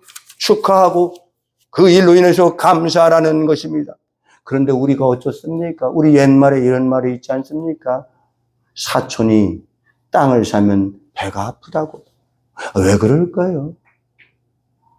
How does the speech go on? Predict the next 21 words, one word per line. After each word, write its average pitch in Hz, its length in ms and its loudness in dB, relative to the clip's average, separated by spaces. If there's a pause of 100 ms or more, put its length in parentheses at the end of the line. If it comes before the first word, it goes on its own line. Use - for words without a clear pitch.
(460)
우리 156 200 4
민족만 170 580 0
그렇습니까? 196 720 -8 (760)
인간의 120 520 2
속성의 117 640 -4
내면에는 120 760 2 (180)
그런 117 320 2
것들을 117 480 0 (240)
가지고 101 720 -8
있다는 180 480 0
것이지요. 196 580 -4 (1080)
남이 240 260 4
잘 220 220 4
되는 220 240 2
것을 214 180 -2
잘 202 140 0
못 185 340 -4
봐요. 190 180 -4
시기하고 180 920 -6 (220)
질투하고 165 840 0 (340)
경쟁하고. 160 880 0